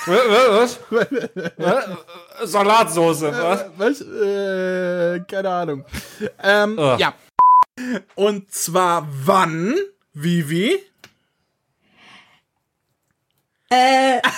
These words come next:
Speaker 3: Mo-, <laughs> ähm, Mo-, Moment, Moment.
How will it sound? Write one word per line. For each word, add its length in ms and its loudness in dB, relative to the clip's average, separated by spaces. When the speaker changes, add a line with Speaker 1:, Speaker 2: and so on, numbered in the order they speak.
Speaker 3:
Mo-, 220 2
<laughs> 1500 -4
ähm, 420 -2
Mo-, 340 2
Moment, 520 0
Moment. 420 -4